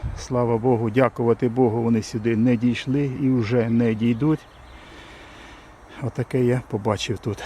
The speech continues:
Ну, зараз, знаєте, погуляю на цих отвалах. Оце окопи, а це отвали. От на цих отвалах може бути що завгодно. Тим паче, що ці окопи, як ви бачите,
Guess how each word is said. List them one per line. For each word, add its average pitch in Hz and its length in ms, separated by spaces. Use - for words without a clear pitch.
Ну, 147 120
зараз, 143 280
знаєте, 143 360
погуляю 135 500
на 131 120
цих - 240
отвалах. 120 500
Оце 120 280
окопи, 135 540
а 117 80
це - 180
отвали. 113 520
От 107 140
на - 60
цих - 240
отвалах 139 460
може 131 220
бути 127 240
що 165 200
завгодно. 120 480
Тим 123 180
паче, 131 320
що 123 200
ці 143 280
окопи, 139 480
як 127 120
ви 131 140
бачите, 127 520